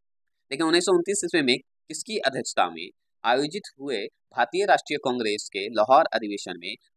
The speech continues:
ब्रिटिश शासन से पूर्व स्वतंत्रता का प्रस्ताव पारित किया था? अब देखिए, उन्नीस सौ उनतीस तो सबसे पहली बात के अध्यक्ष बने थे, कौन बने थे भाई उन्नीस सौ उनतीस के? तो पंडित जवाहरलाल नेहरू।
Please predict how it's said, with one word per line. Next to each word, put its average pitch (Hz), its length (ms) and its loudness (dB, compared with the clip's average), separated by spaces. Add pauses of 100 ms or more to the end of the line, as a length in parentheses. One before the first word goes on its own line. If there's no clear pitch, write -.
(160)
ब्रिटिश 185 260 -4
शासन 113 440 0 (360)
से 143 120 -2
पूर्व 139 380 0
स्वतंत्रता 143 720 0 (440)
का 113 200 6
प्रस्ताव 104 500 4
पारित 87 260 -4
किया 85 160 -10
था? - 100 -14 (380)
अब 160 240 2
देखिए, 139 280 -4 (240)
उन्नीस 143 220 -4
सौ 180 60 0
उनतीस 165 320 -2
तो 175 60 -4
सबसे 170 240 -2
पहली 165 200 4
बात 160 160 6 (320)
के 147 60 2
अध्यक्ष 135 340 2
बने 143 140 2
थे, 147 140 -6
कौन 143 320 -8
बने 160 180 0
थे 170 80 -2
भाई 156 140 6
उन्नीस 151 220 -6
सौ 165 60 -4
उनतीस 156 220 -8
के? 156 120 -4
तो - 380 -14
पंडित 110 220 -2
जवाहरलाल 110 320 2
नेहरू। 123 200 -8